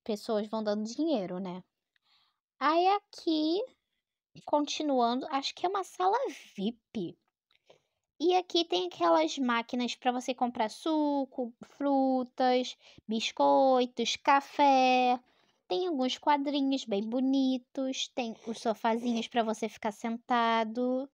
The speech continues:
Aí aqui tem uma tomada pra você co-, poder carregar seu celular, tablet ou, ou qualquer outra coisa.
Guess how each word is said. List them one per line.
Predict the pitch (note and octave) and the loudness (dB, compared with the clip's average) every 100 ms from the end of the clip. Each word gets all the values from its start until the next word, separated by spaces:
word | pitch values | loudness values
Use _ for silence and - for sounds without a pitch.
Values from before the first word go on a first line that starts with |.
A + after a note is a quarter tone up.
| _ | _
Aí | - D#4 D#4 | 0 4 4
aqui | D4+ - | 0 -6
tem | C4+ B3+ A#3+ A3 G3+ | -2 -2 -2 -6 -4
uma | A3 G#3+ | -4 -2
tomada | A#3+ G#3 G#3 G4 | -2 -2 -4 -4
pra | C#4 | -6
você | G#3+ - | -6 -10
co-, | - G3+ - - | -6 -8 -8 -6
poder | G#3 F#3+ | -6 -4
carregar | G3 G3 F#3 | -4 -4 -4
seu | - G3 | -6 -8
celular, | - A3+ A#3+ A#3 A3+ | -6 -2 0 0 -2
tablet | A3+ A3 G#3 G3+ - - | -2 -2 -2 -6 -10 -14
ou, | G#3 G3 F#3 _ - | -10 -8 -8 _ -12
ou | G3+ | -10
qualquer | G3+ G3 G3 | -10 -10 -10
outra | F#3 A3+ | -8 -10
coisa. | - G#3+ G3 G#3+ E4 | -8 -4 -2 -2 -4